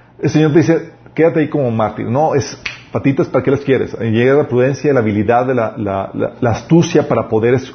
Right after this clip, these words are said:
huir del peligro. Dice, Les digo la verdad,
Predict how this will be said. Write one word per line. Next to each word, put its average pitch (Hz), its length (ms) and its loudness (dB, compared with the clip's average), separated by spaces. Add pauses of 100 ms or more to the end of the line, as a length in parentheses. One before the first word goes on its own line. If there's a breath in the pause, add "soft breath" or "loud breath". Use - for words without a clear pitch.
(100)
huir 143 360 4
del 151 160 2
peligro. 101 340 0 (500)
Dice, 127 520 0
Les 127 100 -2
digo 139 120 4
la 135 80 4
verdad, 143 360 2